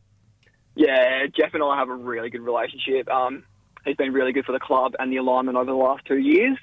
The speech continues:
Um, but, yeah, me and him in particular get along really well. Um, yeah, he's obviously ha-, got a lot of belief in me and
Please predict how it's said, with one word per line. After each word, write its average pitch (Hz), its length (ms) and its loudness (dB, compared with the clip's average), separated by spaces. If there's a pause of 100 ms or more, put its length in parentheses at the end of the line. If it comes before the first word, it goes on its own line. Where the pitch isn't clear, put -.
Um, 131 260 0
but, 135 300 2 (380)
yeah, 123 180 2
me 127 300 -4
and 131 120 -6
him 127 160 -4
in 127 140 -4
particular 123 480 -2
get 127 100 -4
along 123 280 0
really 123 260 2
well. 123 560 2
Um, 117 380 -2 (960)
yeah, 127 200 2
he's 123 180 -2 (720)
obviously 120 480 0
ha-, - 220 0 (100)
got 135 120 0
a 127 40 4
lot 123 140 4
of 127 80 -6
belief 123 320 2
in 131 140 2
me 156 360 2
and 120 360 0